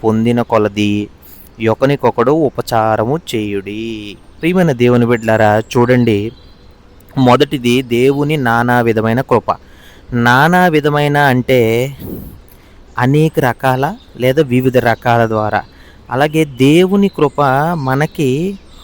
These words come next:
ఒకే రూపంలో ఎప్పుడు కనిపించదు. అందుకే దేవుని నానా విధమైన కృప అంటే దేవుడు మనకి అనేక రకాల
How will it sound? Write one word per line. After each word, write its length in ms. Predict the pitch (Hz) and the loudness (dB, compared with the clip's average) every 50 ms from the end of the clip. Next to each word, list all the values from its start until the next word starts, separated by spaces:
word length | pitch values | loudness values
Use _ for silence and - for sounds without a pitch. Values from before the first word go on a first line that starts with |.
| - - - - - - - - - - - - - - - - | -20 -20 -20 -20 -20 -20 -20 -20 -20 -20 -20 -20 -20 -12 -2 0
ఒకే 300 | 160 165 - - 226 240 | 0 0 4 4 4 4
రూపంలో 480 | 226 214 190 175 - 180 175 175 180 185 | 6 4 2 2 0 0 0 2 2 2
ఎప్పుడు 260 | 170 139 - 170 180 | 2 2 0 -2 -4
కనిపించదు. 680 | - - 135 127 127 - 139 127 - - 117 117 107 - - - | -2 0 0 -2 0 -2 -4 -4 -4 -6 -4 -4 -4 -4 -2 -2
అందుకే 500 | 123 135 151 165 165 - 175 156 151 156 | 0 2 2 0 2 2 4 4 4 4
దేవుని 720 | 151 135 120 135 143 156 175 190 196 185 180 170 170 190 208 | 2 0 0 2 4 4 6 4 4 4 2 2 2 2 2
నానా 440 | 208 175 147 135 135 143 147 151 | 2 2 0 0 0 2 2 2
విధమైన 420 | 147 139 131 127 127 127 127 139 160 | 2 2 0 0 0 0 -2 -2 -4
కృప 320 | - - 135 117 - 117 - - - - - - - - - - - - - | -4 -4 -4 -4 -4 -8 -12 -14 -18 -20 -20 -20 -20 -20 -20 -20 -12 -6 -6
అంటే 200 | 139 147 196 190 | -2 0 0 -2
దేవుడు 1040 | 151 131 131 135 143 156 170 185 185 170 165 180 185 175 185 220 254 320 349 349 302 | 0 0 2 4 4 6 6 4 4 4 4 2 4 4 4 2 2 0 -2 -4 -4
మనకి 600 | 139 139 135 135 143 151 170 165 - 214 220 247 - | -4 0 0 0 2 0 -2 -2 0 0 0 0 0
అనేక 400 | 127 123 120 131 139 147 - - | 0 2 2 2 2 2 0 0
రకాల 640 | 143 131 123 117 - - 151 151 151 170 196 240 | 0 0 0 0 2 2 2 4 4 2 2 0